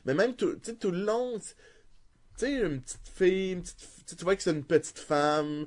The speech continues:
euh, renfermée sur elle-même, euh, pas trop en contrôle, elle est gênée de parler.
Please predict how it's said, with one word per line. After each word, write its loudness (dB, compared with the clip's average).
euh, 4
renfermée 2
sur 0
elle-même, -2
euh, 6
pas 2
trop 0
en 2
contrôle, 2
elle 8
est 6
gênée 4
de -16
parler. 0